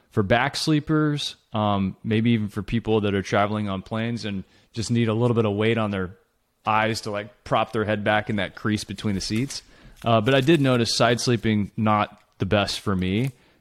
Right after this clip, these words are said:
And then the heat factor was a little higher than I wanted.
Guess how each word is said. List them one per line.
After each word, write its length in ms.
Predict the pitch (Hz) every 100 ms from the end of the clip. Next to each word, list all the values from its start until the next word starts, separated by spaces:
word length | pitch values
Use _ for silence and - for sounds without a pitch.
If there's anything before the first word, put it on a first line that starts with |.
| _ 117
And 140 | 101
then 440 | 107 104 101 92 -
the 120 | 101
heat 280 | - 127 -
factor 440 | - 90 - 117
was 200 | 98 95
a 40 | 104
little 220 | 101 95
higher 280 | 92 90 95
than 120 | 90
I 120 | 85
wanted. 420 | 87 92 104 110